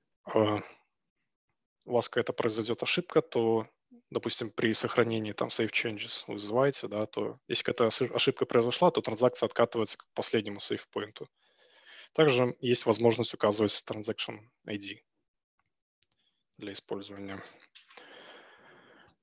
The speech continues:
М, также была добавлена функциональность использования коллейшенов.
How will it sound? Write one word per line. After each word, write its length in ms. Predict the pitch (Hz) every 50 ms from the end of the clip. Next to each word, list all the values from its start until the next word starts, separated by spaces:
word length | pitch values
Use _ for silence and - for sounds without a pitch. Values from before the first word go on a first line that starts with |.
| _ _ _ _ _ - -
М, 300 | - 117 107 104 104 104 - -
также 520 | - 127 131 123 123 123 123 - - - - _ _ _
была 460 | - - 123 117 120 123 123 120 113 107
добавлена 720 | 120 117 113 120 120 117 117 110 113 110 110 110 113 104
функциональность 840 | - - 120 110 - - 120 113 117 117 117 113 110 107 - -
использования 540 | - - - - 117 107 107 110 107 104 107
коллейшенов. 720 | - - 117 110 117 127 - - 160 160 165 160 - -